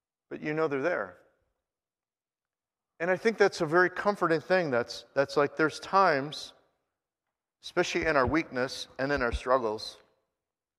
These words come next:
that we don't know what to pray. And what does God say? It's okay, because the Spirit of God who lives within us knows what we need.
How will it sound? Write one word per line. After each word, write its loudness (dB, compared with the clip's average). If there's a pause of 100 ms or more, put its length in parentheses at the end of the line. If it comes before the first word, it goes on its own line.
(880)
that -2
we -2
don't 0
know 2
what -8
to -18
pray. -8 (2250)
And -6
what 4
does -4
God 2
say? -2
It's -12
okay, -10 (380)
because -4
the -2
Spirit 2
of 0
God 6
who -4
lives -2
within -2
us -16 (1600)
knows 0
what -6
we -6
need. -12